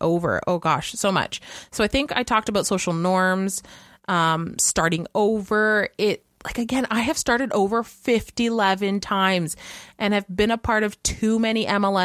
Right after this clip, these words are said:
Ms. <laughs> Like, I can't even, I can't even, like,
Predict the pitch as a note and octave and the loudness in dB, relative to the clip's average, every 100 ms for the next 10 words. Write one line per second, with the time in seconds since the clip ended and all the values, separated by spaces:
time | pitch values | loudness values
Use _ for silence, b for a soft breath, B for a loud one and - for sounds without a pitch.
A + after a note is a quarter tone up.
0 | F3+ F3+ F3+ - A3 - C4 - B3+ - | 2 0 -2 -2 -6 0 -2 0 -6 -6
1 | - - B3+ _ C#4+ _ - A3+ A#3+ C4+ | -18 -12 -12 _ -6 _ -6 -2 0 0
2 | C4+ C4 B3+ B B B C#4+ - C4 C4+ | 0 -2 -4 B B B -8 -4 -2 0
3 | D#4+ E4+ F4+ G4+ F#4+ C4+ G#3+ F#3+ F#3+ F#3+ | 0 2 0 2 2 2 2 2 0 -4